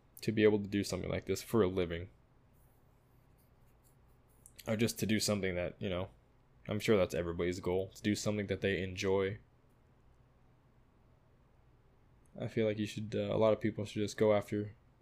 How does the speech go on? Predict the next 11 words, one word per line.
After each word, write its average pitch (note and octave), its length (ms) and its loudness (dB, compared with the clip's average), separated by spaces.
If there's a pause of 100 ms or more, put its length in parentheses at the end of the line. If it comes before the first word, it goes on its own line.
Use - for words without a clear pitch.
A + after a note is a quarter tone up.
(760)
what B2 200 -6
they A2 120 0
enjoy, G#2+ 440 2
which A2 360 -4
I A#2+ 60 2
know A#2 200 6
isn't G2 200 2
really F#2+ 260 2
always F#2 280 2
feasible, F#2 580 -2
'cause F#2+ 320 -6